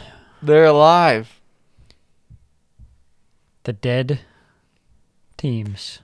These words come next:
Speaker 1: Norwich is, they've seen the light, yet they can't head towards
Speaker 2: <laughs>
Speaker 1: the
Speaker 2: It's
Speaker 1: light.
Speaker 2: too late. One last dying whimper
Speaker 1: Ah.
Speaker 2: <laughs> as they go quietly
Speaker 1: One
Speaker 2: into the night.
Speaker 1: last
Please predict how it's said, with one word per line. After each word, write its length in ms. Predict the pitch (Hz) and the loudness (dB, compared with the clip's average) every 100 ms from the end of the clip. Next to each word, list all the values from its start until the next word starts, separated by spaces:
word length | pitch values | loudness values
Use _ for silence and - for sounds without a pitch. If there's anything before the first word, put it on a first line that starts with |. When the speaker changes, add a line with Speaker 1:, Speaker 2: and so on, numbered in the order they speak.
| - | -14
Speaker 1:
Norwich 480 | 104 104 110 - 107 | -10 -8 -8 -8 -10
is, 280 | 101 - - _ | -8 -8 -10 _
they've 320 | - 107 107 - | -6 -6 -6 -8
seen 320 | - 120 123 | -6 -6 -4
the 100 | 110 | -4
light, 360 | 104 107 101 - | -2 -2 -4 -8
yet 280 | 95 92 _ _ _ _ _ _ | -10 -10 _ _ _ _ _ _
they 120 | - 101 | -8 -8
can't 300 | 107 104 - | -6 -10 -8
head 180 | 101 | -10
towards 300 | 98 98 95 | -10 -10 -6
Speaker 2:
<laughs> 120 | 104 92 | -4 -2
Speaker 1:
the 100 | 151 | -2
Speaker 2:
It's 120 | - | -2
Speaker 1:
light. 120 | 90 | 0
Speaker 2:
too 160 | 151 147 - 156 | 0 -2 -4 -10
late. 480 | 113 151 139 - - _ - _ _ _ 127 127 - | -8 -10 -12 -14 -18 _ -20 _ _ _ -18 -18 -14
One 280 | - 139 151 | -4 -2 0
last 720 | 143 139 139 131 - - - - _ _ _ _ | -2 -2 0 -2 -4 -10 -18 -20 _ _ _ _
dying 440 | 147 139 139 127 123 | 0 2 2 -2 -2
whimper 400 | 139 131 139 123 92 - | -2 0 -2 -2 -4 -8
Speaker 1:
Ah. 1300 | 427 427 415 403 403 403 403 392 392 381 349 165 143 - | -8 -6 -8 -8 -10 -10 -10 -12 -14 -14 -10 -10 -12 -18
Speaker 2:
<laughs> 140 | - | -12
as 260 | 135 123 - | -8 -6 -6
they 140 | 135 | -8
go 400 | 117 127 127 117 101 _ _ _ _ | -6 -4 -4 -6 -10 _ _ _ _
quietly 500 | - 135 120 131 123 | -6 -4 -4 -8 -10
Speaker 1:
One 140 | 120 104 | -8 -6
Speaker 2:
into 100 | 104 | -6
the 80 | 104 | -6
night. 40 | 101 | -6
Speaker 1:
last 340 | 95 95 - | -6 -8 -14